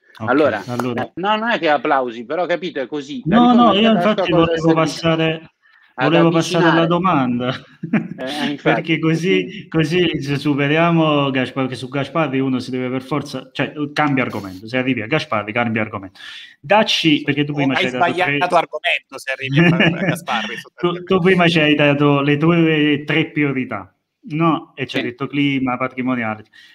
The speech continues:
Speaker 1: Io adesso ti chiedo tre motivi
Speaker 2: Vai.
Speaker 1: pratici e concreti,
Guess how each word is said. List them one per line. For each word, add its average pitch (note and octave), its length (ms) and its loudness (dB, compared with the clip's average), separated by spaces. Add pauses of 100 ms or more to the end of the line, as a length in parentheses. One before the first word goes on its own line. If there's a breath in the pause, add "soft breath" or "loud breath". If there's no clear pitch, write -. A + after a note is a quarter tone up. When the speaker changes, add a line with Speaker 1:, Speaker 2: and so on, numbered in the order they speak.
(140 soft breath)
Speaker 1:
Io A3 140 2
adesso F3 320 2
ti D3+ 120 -4
chiedo C3 720 0 (100)
tre F#3+ 200 0
motivi C#3+ 320 4
Speaker 2:
Vai. A2+ 400 0 (160)
Speaker 1:
pratici F#3+ 560 2
e D3+ 100 0
concreti, A#2+ 540 -2